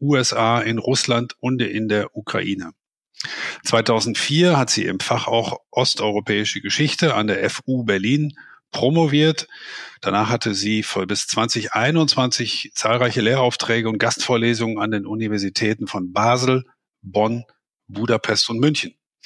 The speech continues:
Zwanzig achtzehn hat sie an der Ludwig-Maximilians-Universität München über folgendes Thema habilitiert. Ich zitiere: „Russland als Imperium im achtzehnten Jahrhundert,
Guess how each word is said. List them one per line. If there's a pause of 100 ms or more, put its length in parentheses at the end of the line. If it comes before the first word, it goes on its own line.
(460)
Zwanzig
achtzehn
hat
sie
an
der
Ludwig-Maximilians-Universität
München
über
folgendes
Thema
habilitiert.
Ich
zitiere: (640)
„Russland
als
Imperium
im
achtzehnten
Jahrhundert,